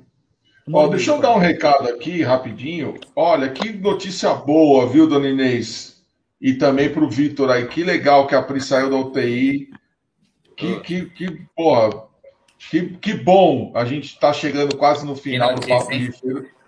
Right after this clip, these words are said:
Speaker 2: com essa notícia sensacional, embora hoje a gente tenha perdido, né, o Joy Jordison, do ex-batera do, do, do
Speaker 3: Sleep, né?
Speaker 2: do Slipknot, é,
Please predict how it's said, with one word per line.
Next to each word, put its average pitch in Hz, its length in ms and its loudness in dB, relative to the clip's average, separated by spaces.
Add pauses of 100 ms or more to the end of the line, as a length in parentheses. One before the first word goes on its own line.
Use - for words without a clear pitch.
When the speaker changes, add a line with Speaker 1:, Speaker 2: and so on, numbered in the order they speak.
(200)
Speaker 2:
com 139 80 0
essa 147 200 2
notícia 139 500 0
sensacional, 139 760 -2
embora 175 580 4
hoje 156 300 4
a 151 40 6
gente 151 280 -4
tenha 147 200 -2
perdido, 123 680 -6 (520)
né, 135 220 2
o 113 120 0
Joy 139 260 4
Jordison, 139 600 2
do 117 380 -10 (600)
ex-batera 120 680 0
do, 107 360 -6
do, 104 260 -8
do 107 380 -14
Speaker 3:
Sleep, 117 260 -14
né? 117 160 -16 (720)
Speaker 2:
do 123 60 -4
Slipknot, 127 1000 2
é, 107 1040 0